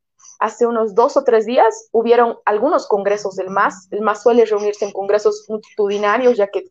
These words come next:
tiene una fuerte base indigenista y tiene una fuerte base de movimientos sociales que acabaron tirándose sillas, acabaron a los golpes,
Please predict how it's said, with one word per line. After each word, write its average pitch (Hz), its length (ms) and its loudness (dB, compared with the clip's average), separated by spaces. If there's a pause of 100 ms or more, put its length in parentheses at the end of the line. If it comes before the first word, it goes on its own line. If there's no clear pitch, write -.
(280)
tiene 220 180 4
una 208 280 0
fuerte 208 720 2
base 214 240 -2
indigenista 202 640 -4
y 208 80 -4
tiene 202 160 -6
una 196 180 -6
fuerte 208 280 0
base 196 300 0
de - 240 -6
movimientos 208 440 -4
sociales 226 540 0 (460)
que - 80 2
acabaron 233 440 2
tirándose 208 420 0
sillas, - 500 -6 (260)
acabaron 202 400 0
a 202 60 0
los 180 160 -6
golpes, 269 540 -2